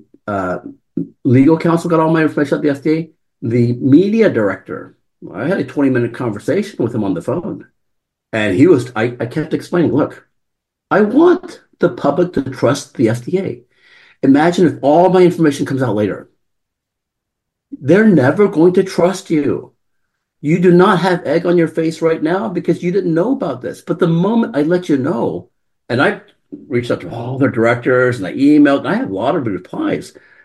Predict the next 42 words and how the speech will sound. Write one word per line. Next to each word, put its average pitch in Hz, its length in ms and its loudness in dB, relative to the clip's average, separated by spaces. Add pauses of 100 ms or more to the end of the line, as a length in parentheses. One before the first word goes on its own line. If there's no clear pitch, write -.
and 120 120 -2
I 156 40 2
was 220 140 0
trying 175 200 0
to 151 80 0
get, - 120 -12
move 143 220 4
this 143 160 -6
along. 151 480 -4 (580)
So - 420 -2 (920)
I 127 60 0
said, 123 300 -2
"You 151 160 -2
don't 247 200 4
want 214 280 0
egg 185 160 -4
on 190 100 0
your 180 100 2
face. 208 320 -2
You 190 80 2
want 233 160 0
to 190 40 -4
do 190 120 0
the 190 140 -2
right 185 200 0
thing." 240 320 -8 (420)
Okay, - 200 -8
by 104 140 -2
the 117 120 4
end 131 100 4
of 123 80 0
twenty 127 200 0
minutes, 139 380 -2 (260)
the - 80 -10
media 110 260 0
director, 117 320 -4
he 113 100 -4
just 92 180 -10
hangs 90 200 -2
up 87 160 -8
on - 140 -10
me. - 200 -18